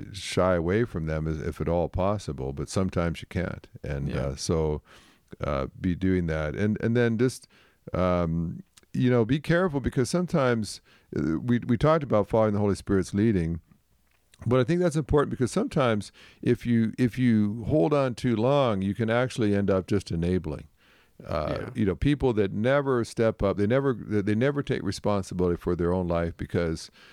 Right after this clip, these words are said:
Speaker 1: someone like you or me just keeps bailing them out and giving them one more chance and one more chance. And so they never feel the consequences of their own choices and decisions. And,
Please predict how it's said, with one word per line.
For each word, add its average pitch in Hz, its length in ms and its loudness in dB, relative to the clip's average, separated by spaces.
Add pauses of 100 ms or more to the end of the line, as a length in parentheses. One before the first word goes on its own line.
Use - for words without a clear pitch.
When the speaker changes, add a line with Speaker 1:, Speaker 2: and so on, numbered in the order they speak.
(140)
Speaker 1:
someone 104 380 0
like 92 380 0
you 101 160 4
or 92 60 2
me 101 200 0
just 92 220 -4
keeps 92 180 -2
bailing 92 400 0
them 80 140 -2
out 71 320 -4
and 80 240 -6
giving 90 260 -2
them 80 200 -4
one 120 260 0
more 127 260 0
chance 76 500 -6
and 85 100 -4
one 120 220 0
more 110 200 0
chance. 82 420 -4
And 90 140 -2
so 113 100 -2
they 104 140 4
never 110 280 0
feel 107 300 -2
the 90 80 -2
consequences 82 960 -4
of 78 140 -2
their 76 180 -2
own 82 160 -2
choices 80 640 -6
and 71 160 -6
decisions. 71 640 -6
And, 73 240 -6